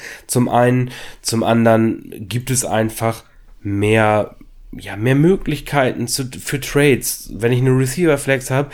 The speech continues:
dann, dann würde ich niemals auf die Idee kommen, vielleicht jetzt irgendwo auch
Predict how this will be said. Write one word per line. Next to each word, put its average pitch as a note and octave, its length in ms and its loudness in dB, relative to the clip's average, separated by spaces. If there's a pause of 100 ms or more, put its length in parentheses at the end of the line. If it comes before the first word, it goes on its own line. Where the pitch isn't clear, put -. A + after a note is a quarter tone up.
(260)
dann, B2 440 2
dann A#2+ 640 0
würde A#2+ 140 -2
ich A#2 140 -8
niemals C3+ 320 2
auf B2 140 -2
die A2+ 100 -6
Idee A#2 240 -4
kommen, B2 420 -2 (240)
vielleicht B2 500 0
jetzt A#2+ 400 -4
irgendwo A2+ 720 -2 (280)
auch A#2 360 -2